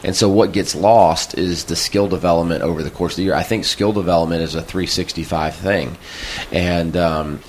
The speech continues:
and I think that, uh, it, it's, that art is getting lost. And now, you can do it in a multitude of ways. You know, I, I think this is, you know, part two of it is I think that we've gotten a little bit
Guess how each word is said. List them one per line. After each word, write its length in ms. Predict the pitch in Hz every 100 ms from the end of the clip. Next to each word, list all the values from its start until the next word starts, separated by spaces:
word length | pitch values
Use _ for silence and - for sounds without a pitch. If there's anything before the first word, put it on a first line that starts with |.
| - -
and 220 | - 92 78
I 80 |
think 320 | 85 104 87 -
that, 260 | 80 -
uh, 300 | 85 71 64 -
it, 160 | 82 -
it's, 200 | 76 - -
that 320 | 95 98 -
art 420 | 85 92 95 -
is 160 | - 80
getting 300 | 73 85 82
lost. 360 | 87 85 76 -
And 100 | 104
now, 240 | 98 - - - - - - - - - -
you 80 | 135
can 160 | 151 135
do 140 | 139
it 80 | 123
in 140 | 101
a 40 | 90
multitude 640 | 90 95 98 95 101 85
of 100 | 80
ways. 440 | 82 82 62 69
You 80 | 82
know, 140 | 85
I, 200 | 85 85 90
I 40 | 87
think 260 | - 90 - - 85
this 200 | 87 -
is, 180 | 85 -
you 100 | 98
know, 80 | 85
part 380 | 71 - 87 -
two 280 | - 123 95
of 140 | 82
it 80 | 85
is 160 | 85 80
I 100 | 85
think 300 | - 92 -
that 140 | 87
we've 160 | 80 69
gotten 260 | 92 -
a 60 | 78
little 200 | 90 92
bit 300 | 73 85